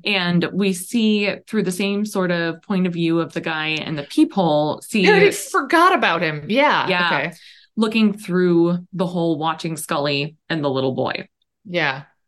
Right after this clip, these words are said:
Speaker 1: So they go to a restaurant, and there's, there's a moment in the restaurant when Scully has some sauce on her face, and Mulder, like, reaches over to wipe it off for her. That's, you
Speaker 2: Oh.
Speaker 1: know,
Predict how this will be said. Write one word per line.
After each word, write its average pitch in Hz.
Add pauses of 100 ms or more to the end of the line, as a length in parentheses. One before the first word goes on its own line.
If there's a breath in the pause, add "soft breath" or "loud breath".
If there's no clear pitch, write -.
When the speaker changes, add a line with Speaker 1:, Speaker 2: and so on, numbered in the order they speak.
(580)
Speaker 1:
So 226
they 202
go 233
to 277
a 254
restaurant, 170
and 185
there's, 170
there's 175
a 190
moment 208
in 156
the 156
restaurant 160
when 165
Scully 185
has 160
some 135
sauce 170
on 185
her 196
face, 220
and 151
Mulder, 156
like, 139
reaches 165
over 160
to 160
wipe 147
it 170
off 135
for 175
her. 208 (140)
That's, - (420)
you 392
Speaker 2:
Oh. -
Speaker 1:
know, 160